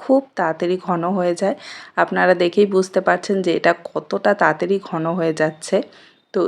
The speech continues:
এই অবস্থায় কিন্তু কন্টিনিউ আমাদের নাড়াচাড়া করতেই থাকতে হবে, ছেড়ে দিলে হবে না। তো কিছুক্ষণ ভালো করে মিশিয়ে নেওয়া হয়ে গেলে আমি এর মধ্যে অ্যাড করে দেব এক চামচের মতো চিনি। তো এতে করে মিষ্টিটা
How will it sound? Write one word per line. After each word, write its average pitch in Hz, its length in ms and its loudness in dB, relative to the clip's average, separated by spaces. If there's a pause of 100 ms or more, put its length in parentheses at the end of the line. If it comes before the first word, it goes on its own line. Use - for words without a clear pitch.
(100)
এই 196 160 4 (140)
অবস্থায় 185 440 0
কিন্তু 196 200 -2 (160)
কন্টিনিউ 180 440 2 (120)
আমাদের 175 260 -2 (100)
নাড়াচাড়া 160 440 0 (100)
করতেই 165 400 -2
থাকতে 175 340 -2
হবে, 165 180 -2 (100)
ছেড়ে 165 300 2
দিলে 170 240 0
হবে 165 280 0
না। 196 80 -2 (600)
তো 175 80 0 (320)
কিছুক্ষণ 208 520 0
ভালো 165 360 2
করে 196 160 4 (140)
মিশিয়ে 190 360 -2
নেওয়া 190 340 0
হয়ে 180 260 2
গেলে 180 260 2 (140)
আমি 185 140 0 (120)
এর 170 160 0
মধ্যে 170 300 -4
অ্যাড 151 160 2 (100)
করে 165 180 2
দেব 165 200 0 (300)
এক 196 80 -4 (100)
চামচের 165 480 -4
মতো 165 200 -2
চিনি। 165 400 -2 (500)
তো - 80 -4 (200)
এতে 190 220 0
করে 214 180 4
মিষ্টিটা 190 440 -2